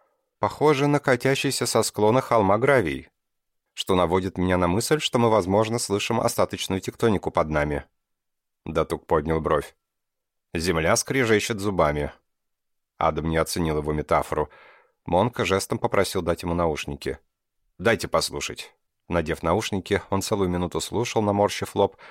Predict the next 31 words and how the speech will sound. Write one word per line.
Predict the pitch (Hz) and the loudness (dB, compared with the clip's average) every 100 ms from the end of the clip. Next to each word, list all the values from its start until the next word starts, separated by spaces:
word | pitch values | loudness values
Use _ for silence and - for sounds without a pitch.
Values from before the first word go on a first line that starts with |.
| - | -14
затем | - 85 92 - 110 | -4 -2 -2 -2 -4
передал | - 101 90 85 | -4 -4 0 0
их | 85 - | 0 -2
Адаму. | 78 69 65 - _ _ _ _ _ | -4 -4 -8 -10 _ _ _ _ _
«Что | - - 120 | -10 0 0
вы | |
думаете?» | 127 107 73 67 - - _ _ _ _ _ _ _ _ _ _ - | 2 0 -2 -6 -10 -12 _ _ _ _ _ _ _ _ _ _ -4
Тот | 90 85 | -2 0
надел | 82 76 82 | 0 2 0
наушники | 82 85 107 98 87 - | 2 2 0 -4 -4 -2
и | 90 - | -2 -4
прижал | - 90 80 87 | -4 0 2 2
их | 82 - | 0 -4
обеими | 76 80 78 | -2 -2 -2
ладонями. | 80 85 78 71 71 69 - _ _ - - _ _ _ | 0 0 -2 -4 -6 -8 -10 _ _ -20 -20 _ _ _
Его | 101 98 104 | -2 0 2
голову | 113 120 95 | 2 2 2
заполнил | 90 95 - 107 98 92 | 2 0 2 2 2 0
странный | - - 95 92 90 | -2 0 2 2 0
звук. | 90 85 - - - _ _ _ | -2 -4 -6 -10 -20 _ _ _
Он | 87 82 | -2 0
закрыл | 78 - 80 | -2 -2 -4
глаза. | 73 80 76 76 - - - - _ _ | 0 0 0 0 -2 -10 -20 -20 _ _
Да, | 117 135 110 | -2 2 2
это | 78 | 0
действительно | 82 85 - 120 - 85 | -4 -6 -4 -4 -2 -2
было | 80 82 | 0 0
похоже | - 85 - 98 85 | 0 0 0 0 0
на | 85 | 2
лавину | 87 85 92 | 2 2 0
гравия, | 95 113 82 69 - | 2 2 2 0 -6